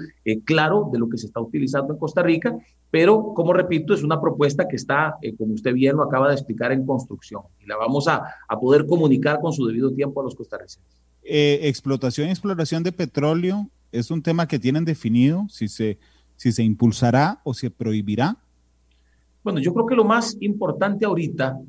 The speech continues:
Speaker 1: en cuanto a la explotación de los recursos naturales, Randall, es, eh, conocer qué es lo que tenemos y con cuánto contamos, es decir, cuántos recursos naturales tenemos para explotar. Y bueno, hay un proyecto presentado por el diputado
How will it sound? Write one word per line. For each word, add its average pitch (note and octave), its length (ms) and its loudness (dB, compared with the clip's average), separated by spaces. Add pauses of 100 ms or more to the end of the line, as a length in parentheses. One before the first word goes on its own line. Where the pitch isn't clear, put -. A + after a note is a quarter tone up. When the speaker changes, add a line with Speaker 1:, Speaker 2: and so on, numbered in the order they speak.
(260)
Speaker 1:
en A#2+ 160 -6
cuanto C3 360 -2
a A#2+ 40 -4
la B2 240 -4
explotación B2 720 -4
de A3 60 0
los A3 140 4
recursos E3 380 -2
naturales, D3 560 0
Randall, D3+ 360 0
es, D3 180 0 (520)
eh, C#3 220 -2
conocer C#3+ 800 4 (340)
qué E3 240 0
es F#3 100 0
lo A3 140 4
que A3 100 2
tenemos F#3 640 0 (360)
y D3 120 -4
con C#3 280 2
cuánto E3+ 560 2 (200)
contamos, A#2+ 540 0
es C#3 80 -2
decir, D#3 380 -2
cuántos E3 380 2
recursos F3 440 0
naturales E3 440 0
tenemos D#3 340 -4
para E3 180 -2
explotar. C#3+ 500 -4
Y C#3+ 80 0
bueno, C#3+ 240 2
hay B2+ 180 0
un E3 120 -2
proyecto F3+ 600 0
presentado C3 460 -4
por E3 120 -4
el D3+ 40 -2
diputado D3+ 600 0